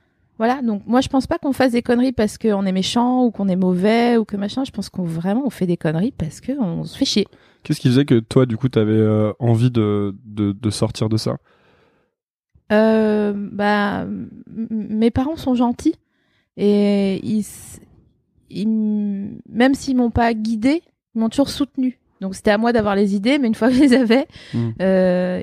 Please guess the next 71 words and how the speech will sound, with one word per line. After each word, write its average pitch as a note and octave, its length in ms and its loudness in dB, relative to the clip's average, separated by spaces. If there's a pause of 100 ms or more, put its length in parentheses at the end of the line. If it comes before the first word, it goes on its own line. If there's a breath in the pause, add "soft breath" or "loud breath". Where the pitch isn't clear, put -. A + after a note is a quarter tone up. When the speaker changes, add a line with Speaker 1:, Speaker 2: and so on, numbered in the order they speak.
Speaker 1:
ils G3+ 200 -4
étaient G#3+ 320 0
derrière A3 360 0
moi, A3+ 180 -2
quoi. - 200 -12
Ils - 60 -8
m'ont F#3+ 160 -2
pas G#3 100 2
dit : « G3+ 200 0
Non, G#3+ 360 2
euh, E3+ 160 0 (300 loud breath)
artiste, - 580 -2
c'est G3+ 160 0
pas F#3+ 120 -2
un F3+ 80 -2
métier, A3 600 0
auteur, G#3 320 0
c'est G#3 120 -2
pas F3+ 100 -6
un E3+ 80 -4
métier, E3+ 280 -2
comédienne, G3 440 0
c'est F#3 100 -4
pas - 80 -6
un E3+ 80 -4
métier. » A3 400 0
Ils G#3+ 60 0
m'ont G3 100 -2
jamais G#3+ 240 0
dit G3 80 -4
ça. G3 160 -6
Ils F#3 80 -4
m'ont F3+ 100 -6
toujours G3+ 200 -6
dit : « F#3+ 160 -4
Mais F3 100 -4
oui, C4+ 160 -2
on A3+ 60 -6
savait B3 220 -8
que - 60 -16
tu C4 80 -10
ferais A3 180 -10
ça. » G#3+ 200 -8
Et F#3+ 80 -6
j'étais F#3+ 160 -8
là : « F#3+ 140 -4
Mais D#3+ 160 -2
putain, A#3+ 380 2
mais G#3+ 100 2
vous F#3+ 180 4
auriez G3 220 4
pas D#4+ 180 0
pu - 180 4
me A#3 120 4
le A3 100 6
dire F#3+ 320 2
avant, A3+ 240 4 (160)
vous A#3 100 2
auriez F#3 200 2
pas F#3 100 -4
pu F#3 180 -8
m'aider. » G#3 320 -4 (640 loud breath)
Donc, G3 160 2
bref, A#3+ 200 4
ça, F#3 160 0
c'est G3 120 -2
un, F3 340 0
c'est - 140 -6
un F3+ 160 -2
autre F3 140 -6
sujet, C#4+ 280 0